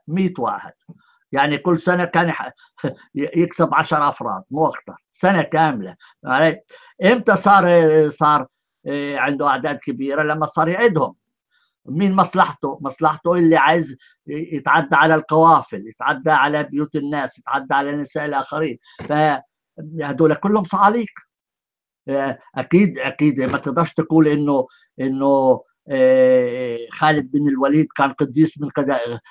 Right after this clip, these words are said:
قديسين السماء. لا، ده كان مجرم من درجة أولى، كان مجرم من درجة أولى. عثمان،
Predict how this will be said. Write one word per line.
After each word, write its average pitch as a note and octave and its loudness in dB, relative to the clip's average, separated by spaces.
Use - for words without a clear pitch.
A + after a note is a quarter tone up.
قديسين C#3+ -2
السماء. C#3+ 0
لا، A3 4
ده D#3+ 0
كان F3+ 0
مجرم F3 2
من D#3+ 0
درجة F#3 4
أولى، C4+ -2
كان E3 2
مجرم D#3+ 0
من D#3+ -4
درجة E3+ 2
أولى. G#3+ -2
عثمان، E3 0